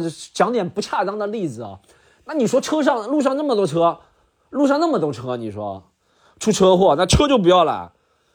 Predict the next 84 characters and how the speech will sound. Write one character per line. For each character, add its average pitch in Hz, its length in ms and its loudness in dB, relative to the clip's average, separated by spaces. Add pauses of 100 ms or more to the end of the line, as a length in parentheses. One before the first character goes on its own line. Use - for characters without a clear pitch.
(240)
呃， 214 140 2
你 220 240 -4
每， 233 200 -2
你， 262 100 -2 (120)
你 254 80 -2
每 226 160 2
天， 233 180 -2
我 175 180 0
这 190 220 -12
个 254 80 -6
举 247 120 -12
例 233 80 -8
子 202 60 -8
真 175 160 -4
多， 147 100 -8
就 185 100 -10
每 208 160 -2
天 208 140 -4
把 - 120 -6
出 214 180 -10
车 208 160 -4
祸 208 160 -4
了 - 80 -4
家 - 200 -4
人 156 140 -2
的 170 100 -4
照 151 180 -4
片， 160 220 -4 (180)
还 175 100 -2
有 - 20 2
家 208 200 2
人 180 160 -2
哭 247 200 -4
泣 - 180 -6
的， 107 120 -10 (260)
出 - 260 -8
车 262 260 2
祸 151 300 -2 (360)
家 226 220 2
人 175 160 0
哭 233 220 -8
泣 - 200 -10
的 135 100 -2
那 117 160 -10
个， 92 140 -16 (880)
呃， 123 280 0
东 190 360 -4
西 160 100 -4
放 196 180 0
在 170 100 2
电 165 160 -2
视 151 120 -4
里， 107 140 -8
没 170 120 2
人 330 160 2
敢 180 140 2
坐 156 140 0
车 127 140 -4
了。 104 180 -4
你 160 100 -4
说， 214 340 4
然 180 140 2
后 233 100 2
你 170 60 -2
再 196 80 2
告 190 160 2
诉 165 80 -4
大 160 80 2
家， 151 220 0 (200)
我 170 100 -4
们 214 100 -6
要 233 140 4
禁 294 320 2
止 156 200 -8
汽 208 200 -10
车， 175 160 -8
这 269 100 -14
个 208 100 -6
其 160 140 -10
实 170 100 -8
逻 113 220 -8
辑 139 140 -10
是 147 120 -10
和 101 300 -16